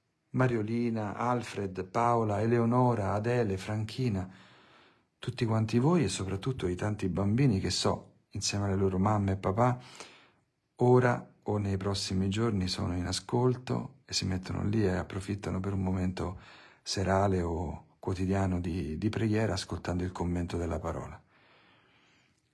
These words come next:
Preghiamo insieme per stare accanto alla croce la Vergine Maria.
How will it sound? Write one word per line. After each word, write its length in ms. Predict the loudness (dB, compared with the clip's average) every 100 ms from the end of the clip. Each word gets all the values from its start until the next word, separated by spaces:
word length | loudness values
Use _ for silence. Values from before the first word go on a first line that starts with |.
| _ _ _ _ _ _ _ _ _ _ _ _ _ -20 _ _ _ _ _ _ _ _
Preghiamo 360 | -6 -2 -2 -2
insieme 640 | -2 0 0 0 -4 -10 _ -20 -20 -20 -20 -16 -6
per 80 | -4
stare 260 | -2 -2
accanto 360 | -2 -4 -4 0
alla 120 | -2
croce 360 | -2 -4 -4 -4
la 80 | -4
Vergine 400 | -6 -6 -6 -6
Maria. 360 | -8 -10 -14